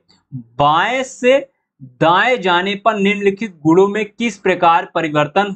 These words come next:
होता है, ठीक है? सबसे पहले आन-, आयनन विभव में बताना है, फिर इसके बाद बताना है आपको संयोजकता में, फिर इसके बाद परमाणु आकार में, फिर इसके बाद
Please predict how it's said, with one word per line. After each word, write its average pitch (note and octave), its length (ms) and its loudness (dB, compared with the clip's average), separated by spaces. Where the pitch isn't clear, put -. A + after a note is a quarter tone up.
होता F#3+ 300 2
है, C3 260 -8
ठीक G#3 140 -2
है? - 160 -2
सबसे F#3 280 -2
पहले F#3+ 260 0
आन-, D3+ 260 -2
आयनन D#3 380 -4
विभव F3+ 300 0
में F#3 120 0
बताना F#3 420 0
है, A3+ 100 -4
फिर - 180 -4
इसके F3 240 -2
बाद F3+ 280 2
बताना D3+ 300 -2
है D#3+ 60 0
आपको D#3+ 260 -6
संयोजकता C#3+ 720 -2
में, G3+ 140 -6
फिर G3+ 200 -4
इसके E3+ 240 0
बाद E3+ 280 2
परमाणु D3 460 0
आकार D3+ 360 0
में, G3 140 -10
फिर E3 180 -6
इसके D3 240 -6
बाद E3 260 0